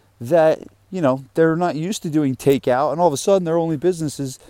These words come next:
takeout, and no one wants to spend money right now. Think of those, the, the literally businesses have gone from,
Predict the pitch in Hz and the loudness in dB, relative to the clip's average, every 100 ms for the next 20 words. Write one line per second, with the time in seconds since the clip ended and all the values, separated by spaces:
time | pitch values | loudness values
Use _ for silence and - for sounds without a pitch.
0 | _ _ _ - 220 220 160 151 196 151 | _ _ _ 2 4 4 2 2 0 -2
1 | 170 196 190 165 - 170 151 180 233 190 | -2 -2 -4 -6 -2 0 2 0 0 2
2 | 156 135 135 135 143 143 _ - _ _ | 2 2 -2 -2 -4 -6 _ -20 _ _
3 | _ _ _ _ _ _ _ - 233 302 | _ _ _ _ _ _ _ -4 -2 0
4 | 240 165 170 294 330 110 120 104 - - | 0 2 4 4 4 0 -2 -2 -6 -6
5 | 156 151 277 330 151 120 208 190 - 151 | -2 0 2 4 2 2 -2 -4 -6 -8
6 | 151 117 156 196 175 139 - 143 127 | -6 -4 -2 0 -2 -2 -2 -2 -2